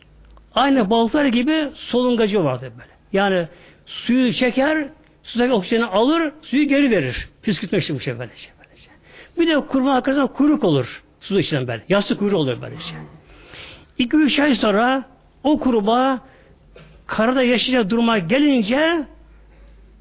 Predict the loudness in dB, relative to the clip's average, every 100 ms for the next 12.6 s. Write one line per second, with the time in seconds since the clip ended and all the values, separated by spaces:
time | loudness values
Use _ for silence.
0 | -8 0 2 2 2 2 2 2 0 0
1 | 0 0 0 0 0 0 0 2 0 0
2 | 0 0 0 -2 -8 -20 -20 _ -20 -20
3 | -20 -2 0 2 2 0 0 0 2 2
4 | 2 0 0 0 0 0 -2 -8 -20 _
5 | 0 2 0 0 2 2 2 0 -4 -20
6 | -20 _ _ _ _ _ _ _ _ -2
7 | 0 2 2 2 0 0 0 0 0 2
8 | 2 2 2 2 2 2 0 0 -2 0
9 | -2 -2 0 -2 0 -4 -4 -4 0 0
10 | 0 -2 -2 -4 -8 -8 -12 -18 _ -8
11 | -6 -6 -14 -18 -18 -20 -20 -20 -20 -20
12 | -20 -4 0 2 2 0